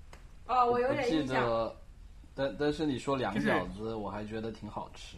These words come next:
Speaker 2: 的。
Speaker 3: 对，
Speaker 2: 这事情我也干过。
Speaker 3: 就是，<laughs> 是的，就是这是一种迷之好吃的东西，就是说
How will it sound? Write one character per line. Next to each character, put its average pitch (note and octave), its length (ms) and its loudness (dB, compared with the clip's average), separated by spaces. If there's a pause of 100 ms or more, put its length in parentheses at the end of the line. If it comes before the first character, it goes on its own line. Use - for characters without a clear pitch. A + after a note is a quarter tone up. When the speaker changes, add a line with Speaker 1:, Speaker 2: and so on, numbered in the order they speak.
(100)
Speaker 2:
的。 - 120 -14 (720)
Speaker 3:
对， G#3+ 300 6
Speaker 2:
这 D3+ 100 -2
事 C3+ 40 0
情 B3+ 180 -2
我 B3+ 180 6
也 G#3 200 8
干 B2 200 2
过。 F#2+ 320 -8 (840)
Speaker 3:
就 C#4+ 60 8
是， B3+ 40 4
<laughs> - 0 -
是 E4 280 0
的， C#3 220 4
就 B3 140 0
是 B3 160 0
这 B3+ 160 2
是 C4 100 2
一 B3 100 2
种 C#3+ 200 4
迷 A#2 380 0
之 A3 260 0
好 B2+ 220 2
吃 F3 180 -6
的 F3 60 0
东 D#3+ 240 -4
西， C#3 160 0
就 D#3+ 140 -4
是 D#3+ 180 -6
说 D#3+ 260 0